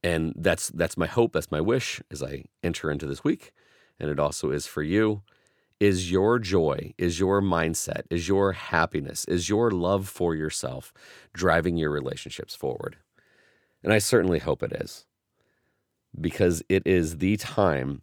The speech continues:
where the memories are created. It is the time where either relationships are enhanced or broken.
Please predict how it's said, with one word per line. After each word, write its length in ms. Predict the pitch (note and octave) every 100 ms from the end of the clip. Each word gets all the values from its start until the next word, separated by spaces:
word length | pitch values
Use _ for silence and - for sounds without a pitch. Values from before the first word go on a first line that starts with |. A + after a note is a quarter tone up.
| -
where 360 | E2+ D#2+ D2 -
the 140 | D#2
memories 420 | D#2+ D#2+ G2 G2+
are 80 | A2+
created. 480 | A2+ - D2+ C#2+ C#2+ _ _ -
It 100 | D#2+
is 140 | E2
the 120 | F2 G#2+
time 440 | - E2 E2+ F2
where 180 | D#2 D#2+
either 280 | G#2 F#2+ E2+
relationships 720 | E2+ F#2+ A2 F2+ - - -
are 180 | D2+ D2
enhanced 680 | E2+ D2 F2 G2+ D4 - - _ - _
or 140 | - C3+
broken. 520 | F#2 A#2+ C3 F3